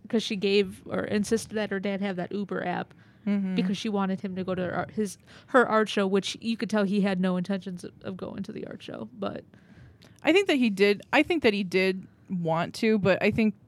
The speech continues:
Speaker 2: he was, like, so, I don't think he understood how wrapped up in his own self he
Speaker 1: Yeah.
Speaker 2: was to completely be invested in going. And I feel like that's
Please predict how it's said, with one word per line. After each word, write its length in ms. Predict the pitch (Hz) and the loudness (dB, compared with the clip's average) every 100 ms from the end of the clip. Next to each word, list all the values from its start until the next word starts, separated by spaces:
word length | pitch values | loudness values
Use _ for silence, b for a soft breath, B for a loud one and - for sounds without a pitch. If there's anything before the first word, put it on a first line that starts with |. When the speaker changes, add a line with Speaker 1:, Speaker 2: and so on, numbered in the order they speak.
| - | -6
Speaker 2:
he 180 | 196 | 0
was, 160 | 214 214 | 0 2
like, 160 | 196 185 | 0 -2
so, 540 | - 202 196 190 190 B B B B - | 2 4 6 4 2 B B B B 2
I 80 | 247 | 4
don't 120 | 254 | 6
think 160 | 240 | 4
he 120 | 233 180 | 4 4
understood 540 | 190 185 - 196 190 | 4 4 4 4 4
how 160 | 185 180 | 4 4
wrapped 360 | 175 175 - | 6 4 4
up 160 | 175 170 | 2 2
in 60 | |
his 180 | 175 170 | 0 0
own 180 | 175 175 | 0 0
self 360 | - 180 170 175 | 0 2 2 4
he 60 | |
Speaker 1:
Yeah. 60 | 165 | 2
Speaker 2:
was 580 | 165 165 165 202 - - b b b - | 4 4 4 2 0 -10 b b b 0
to 180 | 214 190 | 2 2
completely 560 | 220 185 - 202 196 | 2 0 2 2 4
be 120 | 180 | 2
invested 440 | 175 175 175 - 196 | 0 2 0 0 2
in 100 | 202 | 6
going. 460 | 202 202 202 208 - b b b | 8 8 6 4 2 b b b
And 140 | 247 | 2
I 40 | 254 | 6
feel 140 | 311 | 6
like 100 | 262 | 6
that's 360 | 208 196 - | 6 4 2